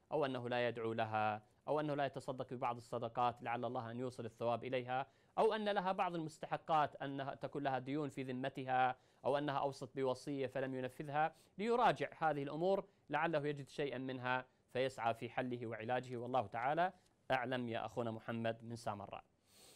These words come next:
كان معنا الأخ عبد الوهاب بن صلاح الدين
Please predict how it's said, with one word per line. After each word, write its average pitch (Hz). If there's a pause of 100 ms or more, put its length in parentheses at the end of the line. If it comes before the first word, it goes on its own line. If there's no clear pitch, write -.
(760)
كان 175
معنا 190
الأخ -
عبد 165
الوهاب 160
بن 127
صلاح 135
الدين 165